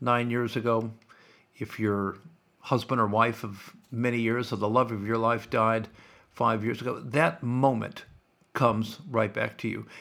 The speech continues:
You have traveled in time. Ostensibly, really, that's what memories are. Now, a lot of people say, "Well, yeah, but you can't go forward." But really, going forward is no different. It's just like switching the gears of a car, and it's the same methodology.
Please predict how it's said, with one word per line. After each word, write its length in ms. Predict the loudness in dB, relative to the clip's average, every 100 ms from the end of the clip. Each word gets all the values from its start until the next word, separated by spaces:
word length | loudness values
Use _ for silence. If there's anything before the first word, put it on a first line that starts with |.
| -6
You 300 | 4 4 4
have 340 | 2 2 2
traveled 420 | 0 2 2 2 -2
in 120 | 0
time. 260 | 2 2
Ostensibly, 580 | 0 0 0 0 0 0
really, 280 | 4 4 4
that's 180 | 2 -2 -12 -4
what 180 | -2 0
memories 400 | -2 0 -4 2
are. 240 | 2 2 -2 _ -20 -20 -20 -6 6
Now, 140 | 6
a 20 |
lot 200 | 10 8
of 40 | 8
people 300 | 0 0 0
say, 340 | 4 2 0 -12 _ _
"Well, 120 | 2 6
yeah, 180 | 8
but 160 | 6 2
you 100 | -4
can't 300 | -2 -2 0
go 140 | -4
forward." 600 | -2 2 4 4 0 -8 -20 _ _ _ _ _ _ _ 4
But 140 | 6
really, 280 | 8 8 8
going 400 | 6 6 6 4
forward 560 | 0 4 4 4 2 0
is 240 | -2 0
no 180 | 2 0
different. 400 | 2 -2 -2 -10 -12 -20 -20 -20 -4
It's 160 | -2
just 160 | 0 0
like 120 | -2
switching 420 | 0 -4 0 0
the 80 | 0
gears 460 | 2 2 0 -2 -10 -6
of 100 | -4
a 60 |
car, 320 | 0 4 6 4
and 180 | 2
it's 200 | -4 -6
the 120 | -6 -6
same 540 | -4 -4 -2 -4 -8 -18 -20 _
methodology. 800 | -6 -2 2 4 6 4 0 -10